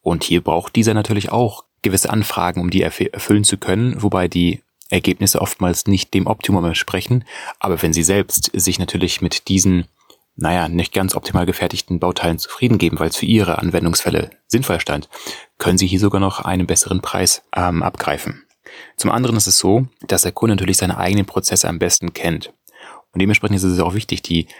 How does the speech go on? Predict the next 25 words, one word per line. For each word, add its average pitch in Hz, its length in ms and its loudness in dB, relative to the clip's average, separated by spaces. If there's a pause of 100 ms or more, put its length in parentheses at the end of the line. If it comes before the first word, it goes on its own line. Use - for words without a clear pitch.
(240)
Möglichkeiten 98 600 2
des 78 140 -2
Lieferanten 82 560 -2
besser 85 240 0
zu - 120 -8
verstehen, - 480 -4 (340)
damit - 180 -4
man 87 220 2
selbst 92 340 0
das - 180 -2
eigene 101 280 2
Design 90 320 0
so 110 120 2
anpassen 98 420 -2
kann, 92 300 -2 (340)
damit 113 200 2
es - 160 0
auch - 180 -4
diesem 95 360 -2
Spaß 101 640 0
macht, - 420 -4
mit 85 80 -2
einem 82 140 -2
selbst 85 260 2
zusammenzuarbeiten. 78 840 0